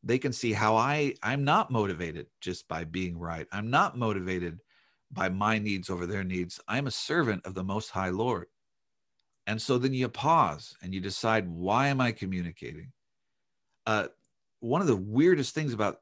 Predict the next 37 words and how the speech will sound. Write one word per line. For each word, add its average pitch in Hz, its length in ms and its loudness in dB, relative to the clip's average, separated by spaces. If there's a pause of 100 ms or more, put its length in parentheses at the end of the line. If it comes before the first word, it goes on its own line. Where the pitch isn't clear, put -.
(160)
social 113 460 -4
media 92 500 -4 (880)
is, 107 380 0 (100)
uh, 87 280 -6
some 151 260 -6
people 143 380 0
with 101 140 -2
their 98 120 0
first 214 480 -2
interaction 131 520 0
with 101 120 0
a 95 40 -4
human 90 340 -4
being 80 360 -12 (1000)
immediately 123 380 4
start 92 340 -2
fighting. - 460 -6 (380)
Their 147 140 6
first 220 400 2
interaction, 127 680 -4
and 139 160 0
often 175 440 2
their 131 260 4 (100)
only 165 400 0
interaction 76 580 -6 (140)
with 90 160 -8
a 87 60 -8
human 80 280 -10
being. 87 200 -16 (320)
It's - 120 -10
like 147 160 2
you 139 60 -2
meet 143 160 -2
someone 131 280 0
on 104 100 0
the 92 60 -6
street, 98 440 -6